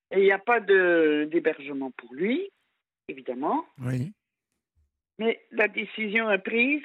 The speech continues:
Speaker 1: que demain, je vais chez mon médecin et je le fais hospitaliser.
Speaker 2: Parce que
Speaker 1: Il
Speaker 2: là,
Speaker 1: est d'accord.
Speaker 2: là, il est à la maison ce soir ?
Speaker 1: Ah ben, il va rentrer dans une heure, je crois.
Speaker 2: Là, il est où ? Il est au
Speaker 1: Et parce que j'en ai pitié, hein.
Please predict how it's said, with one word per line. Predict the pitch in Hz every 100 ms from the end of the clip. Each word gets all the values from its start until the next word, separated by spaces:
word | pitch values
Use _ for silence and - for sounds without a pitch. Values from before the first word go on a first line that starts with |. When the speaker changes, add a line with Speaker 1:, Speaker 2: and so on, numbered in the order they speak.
| -
Speaker 1:
que | 202 180 170 165 147 139 135 139 147
demain, | 196 214 233
je | 196 196
vais | 185 175
chez | - 226
mon | 214 202
médecin | 185 180 - 185 196 220 -
et | 190
je | 170
le | 180 175
fais | 190
hospitaliser. | 185 190 190 185 185 - - - - _ _ _ _ _
Speaker 2:
Parce | 147 -
que | -
Speaker 1:
Il |
Speaker 2:
là, | 220
Speaker 1:
est |
d'accord. | 175 - - - - _
Speaker 2:
là, | 156 165
il | 147
est | 147
à |
la | 143
maison | 143 147 175
ce | 190 160
soir ? | - 160 190 - _ _ _ _ _ -
Speaker 1:
Ah | 233
ben, | 233
il |
va | 185
rentrer | 160 160 - 147 185 214
dans | 143 117 _ _ - _ 147
une | 147
heure, | 170 -
je | -
crois. | _ _ _ _ _ _ - 143
Speaker 2:
Là, | 147
il | 147 139
est |
où ? | 139 143
Il | 131
est |
au | 131
Speaker 1:
Et | 123
parce | 202 208
que | 240
j'en | 220 220
ai | 220
pitié, | - - 277 214
hein. | 170